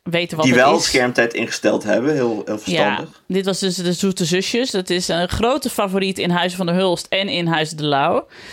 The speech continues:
Speaker 1: Dat zijn, eh, ze heet, ik ben dus achter, ze heten dus gewoon de Zoete. Daarom heten ze
Speaker 2: Ja.
Speaker 1: de Zoete Zusjes. Daar kwam ik ook pas recentelijk achter.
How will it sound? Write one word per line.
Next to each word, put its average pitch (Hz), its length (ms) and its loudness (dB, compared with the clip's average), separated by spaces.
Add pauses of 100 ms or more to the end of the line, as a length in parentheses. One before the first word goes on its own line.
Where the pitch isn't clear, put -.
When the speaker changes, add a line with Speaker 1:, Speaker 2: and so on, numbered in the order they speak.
(320)
Speaker 1:
Dat - 160 -4
zijn, 190 300 0
eh, 160 220 2 (300)
ze 208 180 -2
heet, 277 160 0
ik 226 80 -4
ben 254 140 2
dus 240 120 2
achter, - 260 -2
ze 214 80 0
heten 220 240 0
dus 190 80 0
gewoon 185 200 2
de 180 80 2
Zoete. 180 300 0
Daarom 170 280 0
heten 160 240 0
ze 160 80 0
Speaker 2:
Ja. 170 60 6
Speaker 1:
de 214 60 8
Zoete 151 180 0
Zusjes. 190 480 0
Daar 175 100 -2
kwam 165 160 0
ik 160 100 -4
ook 175 120 0
pas 196 180 -4
recentelijk 196 440 -4
achter. 233 300 -4